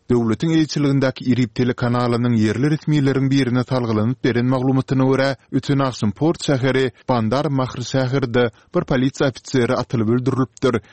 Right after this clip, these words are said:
Ýene biriniň aýagyna ýaragdan ok atylypdyr. Tele habarlarda polisiýanyň ölüminde pitneçiler diýilip häsiýetlendirilen adamlar aýyplandy. Eýran soňky elli ýylyň içindäki iň iti gurukçylygy başdan geçirýär.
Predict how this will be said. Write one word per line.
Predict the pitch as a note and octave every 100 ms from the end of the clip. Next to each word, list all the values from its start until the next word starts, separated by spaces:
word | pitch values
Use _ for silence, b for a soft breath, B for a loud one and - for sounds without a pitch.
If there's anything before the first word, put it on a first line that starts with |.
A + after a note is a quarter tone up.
| b C3
Ýene | D3 E3
biriniň | D3+ C#3+ C3 C3
aýagyna | C3+ A2+ G#2+ A#2
ýaragdan | B2+ C3 G#2+ A2 B2
ok | A#2 A2+
atylypdyr. | - G#2 - - A2+ G2+ - _
Tele | - C3+ D#3
habarlarda | D3+ D#3 D3+ D3 C3 C#3+
polisiýanyň | A#2 A2 C#3 E3+ D3 D3
ölüminde | C#3+ C3+ C3+ B2+ C3
pitneçiler | - - - A2 - A2 C#3
diýilip | D3+ D3 C#3 C3+
häsiýetlendirilen | C3 C#3+ C3+ A#2+ A#2 A2+ A2+ A#2+
adamlar | C3 B2 C3 G#2 F#2
aýyplandy. | G2+ - G#2 G2+ G2+ G2+ G2 _ -
Eýran | B2 A#2 B2 A2+
soňky | - A#2+ G#2 B2+
elli | A2+ A#2 E3
ýylyň | E3+ D3+ C#3
içindäki | - C3 B2 - D#3 F3
iň | E3+ C#3+
iti | - C#3
gurukçylygy | B2+ B2+ - - A2 G2+ G2+
başdan | A2+ - G#2 G2
geçirýär. | - G2+ G2+ F#2+